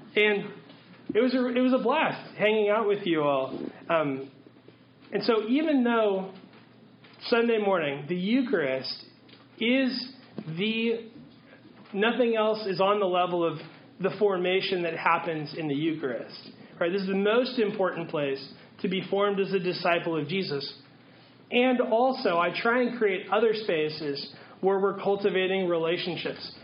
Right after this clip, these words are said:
where there are relationship building spaces. Because outside of the Eucharist, those spaces are, are the ones where the soil is fertile for the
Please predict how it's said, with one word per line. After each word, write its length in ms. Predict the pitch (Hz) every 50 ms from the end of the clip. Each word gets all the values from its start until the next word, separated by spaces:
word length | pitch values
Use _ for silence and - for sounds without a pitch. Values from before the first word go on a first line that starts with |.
| - -
where 120 | 190 185
there 240 | 190 196 202 202 208
are 60 | 196
relationship 800 | 180 175 160 160 170 185 190 190 214 190 175 - 196 156 - 143
building 360 | 160 151 147 151 147 139 139
spaces. 600 | 139 - - 147 135 131 127 127 131 135 - - - - - - - - - - - - -
Because 240 | 202 202 208 208 208
outside 420 | 226 247 240 233 254 247 233 233
of 60 | 220 202
the 60 | 185
Eucharist, 680 | 180 196 233 240 240 - 190 165 151 151 - - - 165 156
those 280 | 175 180 208 233 240 - -
spaces 600 | - 220 214 208 214 - 240 240 240 240 - - - - - - -
are, 140 | 185 196 202
are 220 | - 202 208 214
the 120 | 202 208 196
ones 420 | 190 202 214 226 233 226 196 175 180
where 180 | 185 185 180
the 100 | 170 170 - - -
soil 420 | - 190 202 220 220 214 208 185 170
is 140 | 156 151 - -
fertile 460 | - 202 202 202 180 151 147 139 - - - - -
for 120 | 202 196
the 120 | 175 170